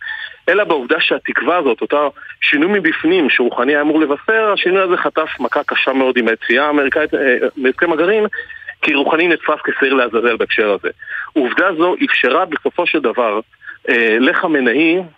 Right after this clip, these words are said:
שחשש מאוד מהסכם עם המערב בצורה שישנה את איראן, וגם מבחינה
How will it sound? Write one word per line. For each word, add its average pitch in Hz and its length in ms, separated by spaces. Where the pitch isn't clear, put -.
שחשש - 680
מאוד 170 340
מהסכם 131 720
עם 156 100
המערב 131 400
בצורה 127 300
שישנה 131 500
את 139 140
איראן, 147 320
וגם 151 240
מבחינה 123 320